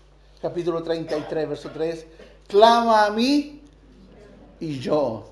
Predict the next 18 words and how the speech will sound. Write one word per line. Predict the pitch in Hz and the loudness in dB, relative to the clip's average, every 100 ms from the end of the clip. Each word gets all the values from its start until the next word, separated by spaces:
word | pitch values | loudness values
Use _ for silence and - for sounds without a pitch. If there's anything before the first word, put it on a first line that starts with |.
| - | -8
te | 113 | -6
responderé". | 113 - 113 87 85 76 - - - - - - - - - - - - - - - _ - - - - - _ - - - | -6 -10 -14 -14 -14 -16 -20 -20 -20 -20 -20 -20 -20 -20 -20 -20 -20 -20 -20 -20 -20 _ -20 -20 -20 -20 -20 _ -20 -18 6
Lucas | 190 190 214 | 8 8 2
dieciocho | 190 190 190 190 190 | 0 -2 0 0 0
siete, | - 190 202 196 147 - - - - - - - - - - - - | -4 -2 -2 0 -6 -8 -18 -20 -20 -20 -20 -20 -20 -20 -20 -20 0
"¿Y | 185 | 2
acaso | 190 262 254 247 | 4 2 4 4
Dios | 233 226 240 233 - | 4 4 6 6 0
no | 214 202 | -2 0
hará | 190 196 | 0 0
justicia | 214 185 - 220 208 - 180 | 0 -4 -4 -8 -6 -2 -2
a | |
sus | - 180 - | -2 -8 -6
escogidos | 185 - 190 - 208 202 180 - | -8 -6 -8 -6 -8 -6 -6 -8
que | 202 196 190 | -2 0 0
claman | 202 202 220 254 254 254 240 - | 0 2 4 2 2 0 -2 -4
a | 202 196 196 | -2 0 0
Él | 196 185 160 127 | 0 -2 -4 -6